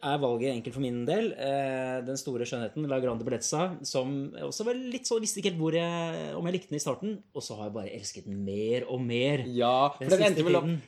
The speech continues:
Speaker 2: den endte vel opp på andreplass på listen
Speaker 1: Den
Speaker 2: din,
Speaker 1: endte
Speaker 2: til og
Speaker 1: opp,
Speaker 2: med?
Speaker 1: eh, var det andreplass eller tredjeplass på
Speaker 2: Andre eller
Speaker 1: listen.
Speaker 2: tredjeplass på
Speaker 1: Ja,
Speaker 2: listen.
Speaker 1: ja, ja,
Speaker 2: Ja.
Speaker 1: fantastisk film er det. Så, ehm, og, og det, det har vi snakket om mye tidligere.
Speaker 2: Ja.
Speaker 1: Så, så jeg, jeg håper den vinner, men jeg tror kanskje, uten å ha sett disse tre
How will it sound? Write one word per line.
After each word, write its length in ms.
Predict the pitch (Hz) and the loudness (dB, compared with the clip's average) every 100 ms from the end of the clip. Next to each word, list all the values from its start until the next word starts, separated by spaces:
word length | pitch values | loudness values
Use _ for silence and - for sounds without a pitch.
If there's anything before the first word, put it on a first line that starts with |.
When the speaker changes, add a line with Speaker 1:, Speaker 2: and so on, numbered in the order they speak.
| 135 | 2
Speaker 2:
den 160 | 147 | 4
endte 180 | 139 127 | 2 2
vel 80 | 139 | 2
opp 80 | 123 | 4
på 80 | 143 160 | 2 2
andreplass 560 | 131 101 104 117 110 - | 0 -2 0 0 0 -2
på 120 | 139 | 0
listen 240 | 127 135 | 2 2
Speaker 1:
Den 80 | 143 | 2
Speaker 2:
din, 80 | 165 147 | 4 4
Speaker 1:
endte 80 | 131 | 6
Speaker 2:
til 80 | 147 | 6
og 60 | |
Speaker 1:
opp, 160 | - 156 | 6 4
Speaker 2:
med? 80 | 151 | 4
Speaker 1:
eh, 100 | 151 | 4
var 80 | 156 | 4
det 40 | 143 | 2
andreplass 260 | 120 120 | 0 -2
eller 0 | |
tredjeplass 260 | 131 107 117 | -2 0 4
på 80 | 156 | 6
Speaker 2:
Andre 140 | 123 | 6
eller 80 | 123 | 4
Speaker 1:
listen. 100 | 143 | 4
Speaker 2:
tredjeplass 280 | 117 98 110 | 2 0 -4
på 20 | |
Speaker 1:
Ja, 80 | 117 | -4
Speaker 2:
listen. 220 | - 113 | -4 -6
Speaker 1:
ja, 80 | 107 | -6
ja, 160 | 98 | -8
Speaker 2:
Ja. 100 | - - | -10 -8
Speaker 1:
fantastisk 580 | 113 - - - 90 - | -6 -6 -8 -8 -10 -12
film 120 | 76 | -14
er 80 | - | -16
det. 60 | - - | -20 -8
Så, 180 | - 127 131 | 0 2 2
ehm, 360 | 131 131 127 123 127 - - | 0 -2 -4 -6 -8 -12 -12
og, 160 | - 135 | -4 -2
og 60 | 147 | 2
det, 100 | 131 139 | 2 2
det 100 | 131 135 | 0 0
har 80 | |
vi 120 | 120 117 | 0 -2
snakket 180 | 120 123 | -6 -4
om 80 | |
mye 160 | 123 98 | -4 -2
tidligere. 340 | 117 - 92 101 - | -4 -6 -10 -12 -8
Speaker 2:
Ja. 140 | 110 - - - _ _ | -8 -8 -16 -20 _ _
Speaker 1:
Så, 220 | - 120 117 113 113 | -10 -6 -4 -4 -4
så 160 | 131 | -2
jeg, 220 | 123 127 123 | -2 0 0
jeg 140 | 123 139 | 0 4
håper 320 | 143 - 135 | 2 2 0
den 140 | 131 | 0
vinner, 320 | 120 117 165 170 | 0 2 2 2
men 140 | 139 | 0
jeg 140 | 135 143 | 0 -2
tror 400 | - 127 131 147 147 | -4 -4 -2 -4 -4
kanskje, 380 | 151 113 113 117 127 131 - _ _ _ _ | -4 -2 -2 -2 -2 -8 -18 _ _ _ _
uten 160 | - 135 | -8 -4
å 60 | 139 | -2
ha 60 | - | -2
sett 160 | 131 | -2
disse 220 | 135 127 123 | -4 -4 -2
tre 160 | 123 | -2